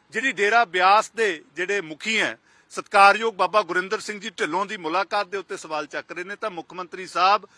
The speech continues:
ਜਦੋਂ ਜਦੋਂ ਸਰਕਾਰਾਂ ਦੀਆਂ ਵਧੀਕੀਆਂ ਵਧੀਆਂ ਨੇ, ਜਦੋਂ ਜਦੋਂ ਪੰਜਾਬ ਦੇ ਵਿੱਚ ਅਤਿਆਚਾਰ ਵਧਿਆ, ਤਾਂ ਸੰਤਾਂ ਮਹਾਂਪੁਰਸ਼ਾਂ ਨੇ ਆਵਾਜ਼ ਉਠਾਈ ਹੈ।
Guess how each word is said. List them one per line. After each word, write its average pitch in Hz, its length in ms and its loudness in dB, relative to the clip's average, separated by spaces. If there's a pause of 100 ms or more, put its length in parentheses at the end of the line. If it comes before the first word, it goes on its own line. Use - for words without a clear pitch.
(340)
ਜਦੋਂ 302 360 6
ਜਦੋਂ 269 280 4
ਸਰਕਾਰਾਂ 220 520 0
ਦੀਆਂ 220 200 -10
ਵਧੀਕੀਆਂ 185 460 -12
ਵਧੀਆਂ 180 340 -8
ਨੇ, 120 80 -12 (540)
ਜਦੋਂ 277 320 4
ਜਦੋਂ 269 320 4
ਪੰਜਾਬ 202 500 4
ਦੇ 233 140 2
ਵਿੱਚ 208 300 -6
ਅਤਿਆਚਾਰ 208 500 0
ਵਧਿਆ, 175 360 -2 (300)
ਤਾਂ 233 100 -2
ਸੰਤਾਂ 220 380 0
ਮਹਾਂਪੁਰਸ਼ਾਂ 196 520 -4
ਨੇ 208 80 -10
ਆਵਾਜ਼ 165 320 -2
ਉਠਾਈ 151 380 -6
ਹੈ। 160 100 -14